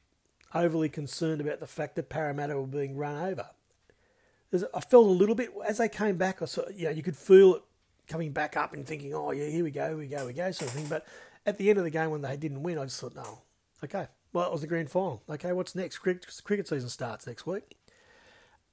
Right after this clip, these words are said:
And so there's two grand finals where two teams that I supported, and I just didn't feel that passion for it. And that was, um, as a supporter of a,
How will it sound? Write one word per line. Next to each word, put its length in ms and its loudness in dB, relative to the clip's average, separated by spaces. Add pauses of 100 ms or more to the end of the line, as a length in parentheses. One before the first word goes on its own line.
(420)
And 140 0
so 380 8 (840)
there's 220 6
two 440 2 (300)
grand 260 4
finals 320 2
where 200 0
two 260 0
teams 340 -2
that 100 0
I 200 -2
supported, 680 0 (1200)
and 120 -2
I 80 0
just 260 -2
didn't 240 0
feel 360 4
that 200 -4
passion 380 -8
for 300 -6
it. 100 -16 (100)
And 220 -4
that 100 0
was, 300 0
um, 420 0 (1040)
as 120 4
a 60 4
supporter 680 4
of 160 2
a, 180 -2